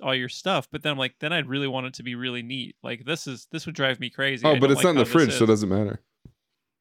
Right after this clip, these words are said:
Speaker 1: But if it's in the fridge, you can't see it. It's out of sight, out of mind. But the fact I can see it here, it's driving me mad.
Speaker 2: <laughs>
Speaker 1: What are
Speaker 2: Yeah,
Speaker 1: you
Speaker 2: but
Speaker 1: point-,
Speaker 2: no,
Speaker 1: what are you
Speaker 2: my,
Speaker 1: pointing at?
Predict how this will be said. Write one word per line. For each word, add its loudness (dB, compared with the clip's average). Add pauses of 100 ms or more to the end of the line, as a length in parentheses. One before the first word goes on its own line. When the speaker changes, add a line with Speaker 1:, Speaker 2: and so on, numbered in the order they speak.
(540)
Speaker 1:
But -4
if -8
it's -8
in -6
the -4
fridge, -2
you -12
can't -6
see -4
it. 2
It's -8
out 0
of -8
sight, -2
out -6
of -8
mind. -2
But -10
the -12
fact 0
I -8
can -12
see -6
it 0
here, -4
it's -14
driving -2
me -12
mad. -4
Speaker 2:
<laughs> -20
Speaker 1:
What 6
are 4
Speaker 2:
Yeah, 8
Speaker 1:
you 0
Speaker 2:
but 4
Speaker 1:
point-, -2
Speaker 2:
no, 6
Speaker 1:
what 6
are 8
you 8
Speaker 2:
my, 6
Speaker 1:
pointing 2
at? -10